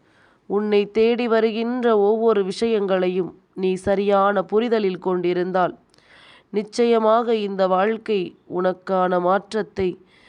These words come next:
இன்றில்லை என்றாலும் என்றாவது ஒரு நாள் கொடுத்தே தீரும் என்பதனை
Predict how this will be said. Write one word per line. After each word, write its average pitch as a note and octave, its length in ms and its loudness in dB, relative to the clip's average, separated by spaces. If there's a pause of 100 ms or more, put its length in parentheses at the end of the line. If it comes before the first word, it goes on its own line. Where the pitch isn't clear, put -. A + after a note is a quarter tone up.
(240)
இன்றில்லை A#3 640 0
என்றாலும் G3+ 640 2 (240)
என்றாவது F#3 680 0
ஒரு F3 200 -2
நாள் E3+ 240 -4 (160)
கொடுத்தே A3 480 -2 (140)
தீரும் A3 420 -4
என்பதனை F3 560 -4